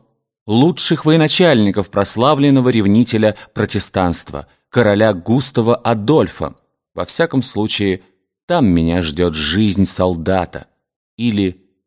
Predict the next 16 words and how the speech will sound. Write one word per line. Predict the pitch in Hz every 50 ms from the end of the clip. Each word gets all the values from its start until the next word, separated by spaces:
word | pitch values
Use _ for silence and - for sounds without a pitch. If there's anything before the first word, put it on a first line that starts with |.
| _
могила | - 82 85 90 92 82 82 95 117 120 92 76 67 69 73 _ _
солдата». | - - - 76 73 76 71 73 69 67 _ - _ _ _ _ _ _ _ _ _ _ _ _ _ _ _ _ _ _ _ _ _ _
Занятый | - 175 202 196 175 139 139 131 127
этими | 120 - 104 95 90
мыслями, | 90 123 185 185 - - 170 170 165 165 156 151 135 - _ _ -
он | - 196 190
обнаружил, | 185 165 143 139 147 147 147 175 185 139 165 156
что | 139 - - 139 139
неприметно | 135 131 127 - 120 127 170 196 202 - 151 156
для | 147 131 131 131 123
себя | - - 117 113 113 110
самого | - - - 90 87 87 95 147 180 170 101 - - - - - - -
дошел | - 92 135 147 - - 226 220
до | 170 156 147
усадьбы | 147 131 - - 156 165 135 127 135 135 127 131 -
дядюшки. | - 110 127 107 85 71 78 71 - - _ - -